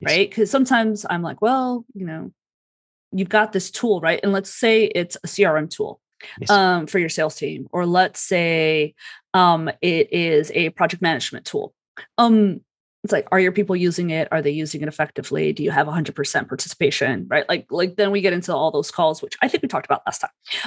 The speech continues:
Speaker 2: Um, <laughs> so, but for me, it's like, okay, you have a tool. Do you have workflows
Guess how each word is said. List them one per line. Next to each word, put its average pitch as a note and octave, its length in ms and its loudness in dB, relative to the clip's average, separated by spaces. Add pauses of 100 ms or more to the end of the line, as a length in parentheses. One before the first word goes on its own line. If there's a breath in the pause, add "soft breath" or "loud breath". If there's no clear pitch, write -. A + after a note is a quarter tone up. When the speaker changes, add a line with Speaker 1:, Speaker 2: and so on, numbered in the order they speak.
Speaker 2:
Um, C4+ 300 2
<laughs> D4+ 240 0
so, G#3 600 0 (440 loud breath)
but - 180 -2
for C4+ 200 0
me, D#4 180 4
it's D#4 140 -4
like, A#3 220 2
okay, G#3 180 0
you G3+ 120 2
have B3 120 4
a - 40 -2
tool. A3 520 0 (300)
Do C4+ 80 2
you F4+ 80 6
have - 80 -10 (100)
workflows F#3+ 640 2